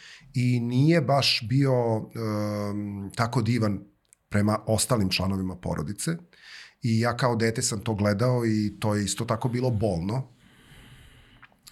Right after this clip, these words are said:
I nekako sam, s-, stalno je bio taj neki raskorak, onako, u meni,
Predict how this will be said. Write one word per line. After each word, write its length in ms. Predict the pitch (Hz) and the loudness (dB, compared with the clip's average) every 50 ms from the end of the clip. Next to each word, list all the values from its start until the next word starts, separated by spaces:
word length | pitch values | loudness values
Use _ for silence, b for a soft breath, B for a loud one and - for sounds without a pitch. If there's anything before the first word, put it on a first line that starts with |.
| B B B B B B B B B 139 - | B B B B B B B B B -16 -2
I 720 | - 123 117 120 117 120 120 120 120 120 120 120 123 120 120 - _ _ _ _ _ _ _ _ _ _ _ _ _ 151 | 0 0 2 2 2 0 0 0 -2 -2 -2 -4 -4 -6 -8 -14 _ _ _ _ _ _ _ _ _ _ _ _ _ -6
nekako 520 | 117 113 127 160 170 175 214 - - 202 | -2 2 2 2 2 0 -2 -2 0 0
sam, 340 | - - 165 143 135 - 92 - | 2 2 2 2 0 -2 -8 -12
s-, 720 | - - - - - - - - - - - - - - | -12 -8 -6 -4 -4 -4 -4 -4 -6 -8 -10 -6 -4 -4
stalno 300 | - - 139 156 185 196 | 0 4 4 6 6 6
je 60 | 180 151 | 6 6
bio 160 | 135 156 135 | 6 4 2
taj 180 | 113 143 135 | 4 2 0
neki 280 | 123 123 120 120 131 120 | 2 0 -2 0 0 4
raskorak, 640 | 117 117 110 - - - - 104 85 78 76 - - | 4 4 4 4 0 0 -2 -4 -4 -4 -6 -6 -8
onako, 320 | 92 95 92 92 - 117 | -6 -6 -8 -6 -6 -4
u 100 | 110 107 | -2 0
meni, 720 | 107 107 107 107 110 113 110 113 113 110 107 101 87 90 | 2 2 4 4 6 6 6 6 6 4 4 2 0 -2